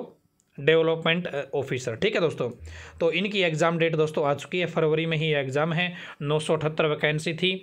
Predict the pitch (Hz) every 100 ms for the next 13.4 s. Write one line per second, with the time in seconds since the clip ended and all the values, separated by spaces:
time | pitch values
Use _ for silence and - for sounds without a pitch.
0 | - - - _ - 208 208 190 175 127
1 | 127 - - - - 147 131 127 123 123
2 | 120 123 139 151 170 180 185 190 170 160
3 | 165 139 127 127 120 - 104 - _ _
4 | _ _ _ _ _ _ _ _ _ _
5 | - 190 185 135 - - 147 156 156 175
6 | 180 170 156 151 135 147 160 165 160 156
7 | 151 143 131 160 165 160 160 180 - 151
8 | 143 139 139 139 - _ _ _ - 151
9 | 160 160 147 160 165 156 156 160 160 160
10 | 131 156 143 151 151 143 143 143 147 -
11 | 143 131 147 143 135 127 135 151 143 123
12 | 110 - 110 104 - - - - - 190
13 | 196 160 175